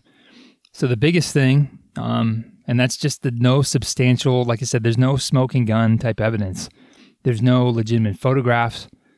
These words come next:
There's no videos of, you know, "Hey, what is this thing that scientists can't say? No, that's, you know, that's not a, that's, that's not a Yeti. That's, you know, that's an elk" type thing. Um, there's no deceased body. Um, there's no carcass. There's,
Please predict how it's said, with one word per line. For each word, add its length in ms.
There's 160
no 140
videos 680
of, 360
you 120
know, 120
"Hey, 220
what 200
is 120
this 180
thing 220
that 100
scientists 480
can't 300
say? 180
No, 360
that's, 300
you 100
know, 120
that's 260
not 180
a, 320
that's, 260
that's 220
not 160
a 20
Yeti. 320
That's, 260
you 80
know, 80
that's 200
an 80
elk" 260
type 180
thing. 320
Um, 240
there's 220
no 140
deceased 460
body. 440
Um, 340
there's 200
no 280
carcass. 400
There's, 180